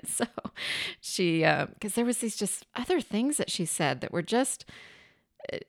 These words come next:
just really funny. There was one time she woke up in the, um, and s-, startled me. Uh,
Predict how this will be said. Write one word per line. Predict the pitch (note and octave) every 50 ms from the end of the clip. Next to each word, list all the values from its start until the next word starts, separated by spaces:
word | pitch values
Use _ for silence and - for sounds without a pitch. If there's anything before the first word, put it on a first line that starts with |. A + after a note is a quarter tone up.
| - F#3+
just | F#3+ - E4+ - - -
really | F#3+ F3+ F#3 F#3 F#3 F3
funny. | E3 - - D#3+ E3 E3 D#3+ D#3
There | D3+ E3 F3+
was | F#3+ F#3+ F#3+
one | G#3+ A3+ A#3 A#3+
time | - - F3 F3+ F#3 F3+ F3 - - _ _ _ _ _ _ _ _ _ _ _ _ _ _ _ _ _ _ _ _ _ _ _ - F3+
she | - - G#3 G#3
woke | F#3 G3 G3 G3+ G3 G3
up | F3 F3 - -
in | F3 E3 D#3
the, | D3+ D3 C#3+ C#3 C#3 - - - _ _ _ _ _ -
um, | E3+ E3+ D#3 D#3 D3+ D3+ D3 C#3+ C#3+ C#3+ - - _ _ _ _ _ _ _ _ - - _ _ -
and | F3 E3
s-, | D#3+ D#3 - - - - - _ -
startled | - - - - - - D#3+ E3 F3 F3 E3+ D3 C#3+
me. | D3 C#3 C3 C3 C3 C#3 D3+ - _ _ _ - - - _ _ _ _ _ _ _ _ -
Uh, | E3 D#3+ D3+ D3+ D3 D3 D3 -